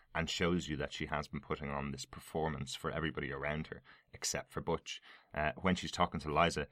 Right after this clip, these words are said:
she very much talks to her in her normal voice. Uh, it's,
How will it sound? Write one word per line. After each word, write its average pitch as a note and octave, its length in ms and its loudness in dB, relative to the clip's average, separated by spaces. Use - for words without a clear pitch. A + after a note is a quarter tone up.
she - 140 -4
very D#2+ 180 4
much D2 200 -2
talks - 280 -2
to D2+ 100 -4
her D2+ 120 2
in D2 200 -6
her D#2 120 -2
normal D#2+ 320 2
voice. A2+ 400 0
Uh, D2+ 140 2
it's, - 220 -8